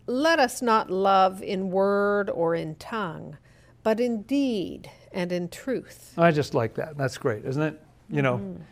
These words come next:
Speaker 2: this is not about the talk, eh, eh, or only about the talk. It's also about the walk. We've got to love in deed and in truth.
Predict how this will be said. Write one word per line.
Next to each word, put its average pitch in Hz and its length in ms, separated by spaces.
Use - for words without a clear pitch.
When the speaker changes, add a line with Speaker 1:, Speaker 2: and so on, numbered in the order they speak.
Speaker 2:
this 143 200
is 131 100
not 156 260
about 156 300
the 143 60
talk, 131 600
eh, 131 320
eh, 147 280
or 139 260
only 151 420
about 113 280
the 117 80
talk. 113 320
It's 127 180
also 139 380
about 123 300
the 127 80
walk. 120 400
We've 123 200
got 127 340
to 127 100
love 120 420
in 123 340
deed 143 680
and 127 380
in 120 300
truth. 135 800